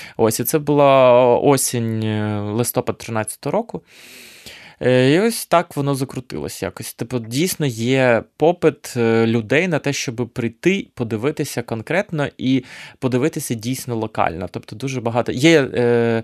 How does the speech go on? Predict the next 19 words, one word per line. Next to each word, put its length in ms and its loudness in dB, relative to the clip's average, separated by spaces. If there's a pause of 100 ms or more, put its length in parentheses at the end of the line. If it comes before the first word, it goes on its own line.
(460)
сумасшедші 840 -2
в 160 -8
гарному 560 -2
слові 400 -2
цього, 360 -8
з-, 400 -6
сенсі 360 -4
цього 220 -6
слова 360 0
люди, 240 -2
які 280 -4
там 180 -4
їздять 360 -6
по 80 -10
всьому 300 -6
Києву 340 -8
на 100 -8
всі 200 -6
локації, 560 0